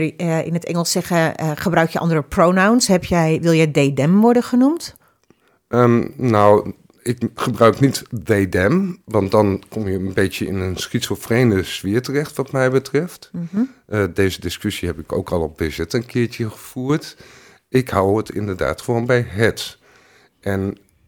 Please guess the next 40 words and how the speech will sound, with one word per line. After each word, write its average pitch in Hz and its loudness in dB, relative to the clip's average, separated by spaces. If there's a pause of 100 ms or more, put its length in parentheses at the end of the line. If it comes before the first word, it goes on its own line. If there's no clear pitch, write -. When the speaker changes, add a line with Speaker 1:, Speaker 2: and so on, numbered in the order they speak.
Speaker 2:
juist 113 0
bij 98 2
het, 101 -2
omdat 101 -6
dat 101 -2
gewoon 90 -6
onzijdig 87 -4
is. - -20
Het - -10
is 123 -6
een 127 -4
onzijdig 107 -2
lidwoord. 73 -10 (640)
En 95 -4
ik 95 -6
weet 104 -2
dat - -8
mensen 104 -2
daar 82 -2
best 104 0
moeite 113 2
mee 92 0
hebben, 78 -6
want 78 -6
dan 76 -4
heb - -18
je 104 -10
het 82 -8
over 80 -8
een 67 -10
ding. 113 -4 (100)
Speaker 1:
Mhm. 180 0 (340)
Speaker 2:
Nee, 113 0
voor 98 -10
mij 98 0
is - -8
dat 90 -6
niet 120 0
zo. 62 -10 (180)
Speaker 1:
Oké. 156 -12